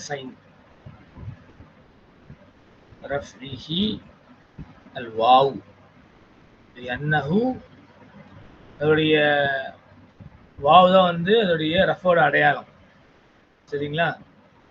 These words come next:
ஏன்னா அது ஜம்மு அல் முதக்கர் சாலிமோட சட்டம் அது. ஏன்னா அது வந்து சவுண்ட் மேஸ்டர் ப்ளூரல்ல இப்படி வரும். அங்க நம்மளால தம்மாவை கண்ணால பார்க்க முடியாது. வாவை தான் பார்க்க முடியும். வாவு is a sign of. இப்ப ராயத்துல் முதரிசீன எப்படி சொல்வீங்க?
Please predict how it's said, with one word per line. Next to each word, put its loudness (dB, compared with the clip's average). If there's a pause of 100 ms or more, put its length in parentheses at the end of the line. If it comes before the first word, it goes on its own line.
ஏன்னா 4
அது 0
ஜம்மு -2
அல் 0
முதக்கர் -4
சாலிமோட -4
சட்டம் -14
அது. -14 (380)
ஏன்னா -8
அது -2
வந்து -10
சவுண்ட் -10
மேஸ்டர் -16
ப்ளூரல்ல -4
இப்படி -2
வரும். -10 (840)
அங்க -6
நம்மளால 2
தம்மாவை 4
கண்ணால 2
பார்க்க 0
முடியாது. -10 (280)
வாவை 8
தான் -2
பார்க்க -4
முடியும். -8
வாவு 2
is -2
a -8
sign -20
of. -14 (2750)
இப்ப 2
ராயத்துல் 4
முதரிசீன -4
எப்படி -2
சொல்வீங்க? -10